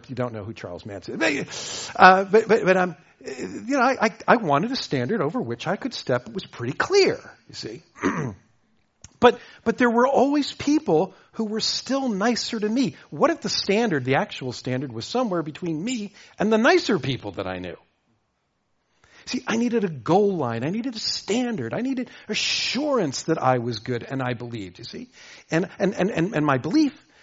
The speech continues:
was basically in me, in my relative goodness. And I just, sometimes I get a little shaken up did something that I sh-,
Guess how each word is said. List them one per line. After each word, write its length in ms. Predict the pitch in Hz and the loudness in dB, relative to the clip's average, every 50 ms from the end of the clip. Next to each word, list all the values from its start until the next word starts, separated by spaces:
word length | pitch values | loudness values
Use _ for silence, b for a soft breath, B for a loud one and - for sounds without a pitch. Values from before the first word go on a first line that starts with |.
| B B B B B B B B 262 - - - - | B B B B B B B B -20 -20 -20 -18 -14
was 260 | 254 175 151 185 190 - | -10 -2 0 0 2 4
basically 560 | - 175 233 254 - - - - 180 196 208 | 4 4 4 4 2 -2 -4 -4 -4 -4 -2
in 200 | 160 170 180 160 | -2 -2 0 2
me, 420 | 151 202 320 359 330 - - - _ _ _ _ - | 2 4 4 2 2 0 -4 -10 _ _ _ _ -2
in 180 | - 139 143 131 | -2 0 0 2
my 300 | 120 113 113 123 180 190 - _ _ _ _ _ _ - | 2 2 2 0 0 -2 -6 _ _ _ _ _ _ -4
relative 500 | 107 131 139 135 180 208 - 247 220 180 | 0 2 2 4 2 0 0 -2 -4 0
goodness. 640 | 156 220 330 370 381 - - - - - - - _ _ _ _ _ _ _ _ _ _ _ _ _ _ _ _ _ _ _ _ _ _ _ _ _ _ _ _ _ _ _ _ _ _ _ _ _ _ _ - | 0 0 0 0 -4 -8 -8 -10 -12 -14 -16 -18 _ _ _ _ _ _ _ _ _ _ _ _ _ _ _ _ _ _ _ _ _ _ _ _ _ _ _ _ _ _ _ _ _ _ _ _ _ _ _ 2
And 120 | 185 196 | 4 4
I 80 | 190 190 | 4 4
just, 200 | 185 240 - - - _ _ _ _ _ _ _ _ _ _ _ _ _ _ _ _ _ _ _ _ _ _ _ _ _ - | 2 0 -6 -8 -14 _ _ _ _ _ _ _ _ _ _ _ _ _ _ _ _ _ _ _ _ _ _ _ _ _ -12
sometimes 540 | - - 160 151 160 - - 156 165 180 - | -6 -2 0 0 0 -2 -2 -2 -2 -2 -2
I 60 | 175 | -2
get 160 | 156 143 147 | 0 0 0
a 40 | 139 | 0
little 140 | 139 165 180 | 0 -4 -4
shaken 420 | - - - 180 180 175 - 175 139 | -6 -4 -2 -2 -2 0 0 0 0
up 240 | 147 208 - - _ _ _ _ - | 0 -2 -4 -10 _ _ _ _ -20
did 300 | 110 98 92 101 110 104 | -20 -16 -12 -12 -12 -10
something 420 | - - 127 123 123 - 139 127 120 | -8 -6 -6 -6 -6 -6 -6 -4 -4
that 140 | 113 107 107 | -4 -4 -4
I 80 | 104 | -6
sh-, 220 | 95 - - - | -6 -8 -12 -14